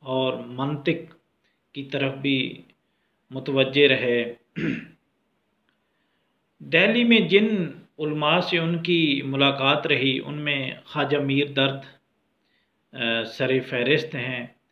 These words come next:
दिल्ली ही में उनकी मुलाकात शाह नियाज़ अहमद बरेलवी से हुई, जो अपने अहद के अकाबिर सूफिया में से थे, जिनका आपने ये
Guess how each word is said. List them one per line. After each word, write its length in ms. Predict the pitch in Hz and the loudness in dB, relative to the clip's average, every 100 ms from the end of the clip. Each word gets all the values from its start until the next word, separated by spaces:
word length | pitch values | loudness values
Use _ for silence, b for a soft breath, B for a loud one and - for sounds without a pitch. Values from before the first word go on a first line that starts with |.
| _ _ _ | _ _ _
दिल्ली 440 | 127 131 127 135 135 | 0 0 2 0 -2
ही 180 | 131 | -4
में 160 | 131 127 | -6 -8
उनकी 380 | 127 131 147 135 | -10 -12 -8 -8
मुलाकात 640 | 131 120 117 120 123 123 - - _ _ _ _ _ - | -4 -6 -4 -4 -4 -6 -16 -20 _ _ _ _ _ -6
शाह 320 | 156 143 135 | 2 4 4
नियाज़ 380 | 131 127 127 131 | 2 2 0 -2
अहमद 280 | 123 135 | -6 -8
बरेलवी 680 | 123 117 - 127 123 123 143 | -10 -14 -10 -4 -2 -2 -6
से 140 | 139 139 | -6 -6
हुई, 360 | 120 117 113 113 _ _ _ _ _ _ _ - | -4 -6 -8 -14 _ _ _ _ _ _ _ -6
जो 140 | 139 135 | 0 0
अपने 380 | 135 151 143 | 0 -2 -4
अहद 360 | 139 139 147 143 | -4 -4 -4 -4
के 200 | - 139 | -4 -2
अकाबिर 760 | 127 127 131 131 139 131 - _ | -2 -2 -2 2 0 0 -12 _
सूफिया 640 | - - 165 156 127 123 156 | -10 -2 -2 -2 0 2 2
में 180 | 151 | -2
से 160 | 131 127 | -6 -10
थे, 360 | - 123 - - _ _ b b b b - | -8 -8 -8 -12 _ _ b b b b -12
जिनका 680 | 131 139 135 123 120 - - _ _ - | -8 -2 0 0 -2 -8 -14 _ _ -18
आपने 360 | 110 127 127 120 | -14 -10 -8 -6
ये 300 | 120 120 | -6 -6